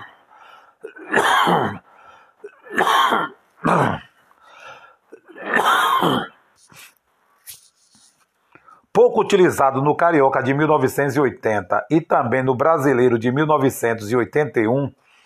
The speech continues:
ele só ganhou uma sequência de jogos ao ser novamente convocado para a seleção de novos,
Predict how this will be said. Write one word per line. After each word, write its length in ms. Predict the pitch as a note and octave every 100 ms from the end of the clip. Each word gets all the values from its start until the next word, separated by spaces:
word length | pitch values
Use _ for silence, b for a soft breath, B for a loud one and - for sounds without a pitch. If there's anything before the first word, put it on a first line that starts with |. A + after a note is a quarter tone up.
| b b
ele 200 | E3 F3+
só 200 | G#3+ G#3
ganhou 380 | F#3+ D#3+ C#3+ D#3+
uma 140 | F3+
sequência 560 | - E3+ C3 F#3+ E3 D#3+
de 140 | D#3+
jogos 540 | G2 B2+ D3+ A#2+ - B B B B
ao 160 | D#3
ser 180 | D#3+ F3
novamente 640 | F3 G#3 F#3 C3+ C#3+ D3
convocado 640 | - F3 D#3 D3 A2 B2+ D3
para 220 | - D3+
a 60 | C3+
seleção 480 | E3 D#3 A#2+ E3+ E3
de 140 | F3
novos, 540 | B2+ C3 B2 G#2 -